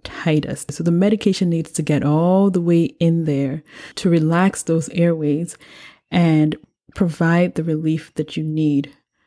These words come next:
Another thing that's really helpful is to use a spacer.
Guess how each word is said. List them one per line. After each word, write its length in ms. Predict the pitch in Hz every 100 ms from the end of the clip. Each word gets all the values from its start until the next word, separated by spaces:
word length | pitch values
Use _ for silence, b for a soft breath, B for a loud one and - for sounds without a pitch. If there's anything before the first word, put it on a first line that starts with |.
| b b
Another 320 | 208 240 285
thing 200 | 294 254
that's 240 | 214 165 -
really 280 | 185 185
helpful 580 | 175 - 180 - 165 151 -
is 180 | 175
to 120 | - 175
use 400 | 160 170 160 -
a 100 | 165
spacer. 720 | - - 180 160 - - 160